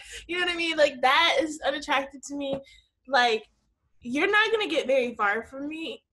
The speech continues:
with me, like, in conversation, if that's what your go-to thing is. Like, I feel like guys don't pick up the cues when those conversations happen, because there are some women who are like, "Yeah, I'm an open book. Let's talk about it all day, every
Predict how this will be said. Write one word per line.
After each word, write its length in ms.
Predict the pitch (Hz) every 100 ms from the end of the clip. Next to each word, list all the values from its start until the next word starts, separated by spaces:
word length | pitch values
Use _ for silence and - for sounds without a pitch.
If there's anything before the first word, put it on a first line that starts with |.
| 226
with 220 | 233 285
me, 360 | 294 330 349 349
like, 240 | 254 233 208
in 80 | 240
conversation, 840 | 247 240 240 220 233 226 254 247 -
if 140 | 214 208
that's 340 | 208 214 - 226
what 140 | 202 _ _
your 160 | 214
go-to 800 | 202 202 208 - - 220 196 185 185 - _ - - -
thing 320 | 185 180 -
is. 520 | 160 143 82 - _ _ _ _ _ _ -
Like, 320 | 233 202 180 214
I 120 | 254
feel 220 | - 311 320
like 240 | 254 214
guys 380 | 220 214 226 220
don't 240 | 233 -
pick 280 | - 233 -
up 220 | 247 - - _ _ - _ -
the 80 |
cues 480 | - - 226 247 254
when 220 | 254 233 - -
those 220 | 247 254
conversations 720 | 277 254 262 254 262 277 262
happen, 480 | 240 226 247 277 294 - - _
because 180 | 320 392
there 160 | 359
are 160 | 247 302
some 180 | 359 339
women 300 | 311 349 349
who 160 | 349
are 60 | 339
like, 200 | 302 285
"Yeah, 400 | 302 440 330 220 -
I'm 140 | 285
an 60 | 339
open 280 | 277 196 262
book. 180 | 247 -
Let's 220 | 262 277
talk 160 | 269 277
about 240 | 247 240
it 60 | 233
all 240 | 220 240
day, 240 | 233 254 190
every 140 | 247